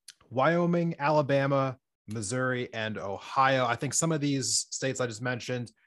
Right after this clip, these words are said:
their laws are gonna kick in within the next, like, thirty days.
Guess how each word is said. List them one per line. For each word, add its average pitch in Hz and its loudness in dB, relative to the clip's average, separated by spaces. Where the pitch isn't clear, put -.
their 135 -2
laws 120 -2
are 127 -6
gonna 110 -4
kick 123 -6
in 110 -4
within 110 -8
the 107 -6
next, 107 -4
like, 90 -12
thirty 95 -2
days. 156 2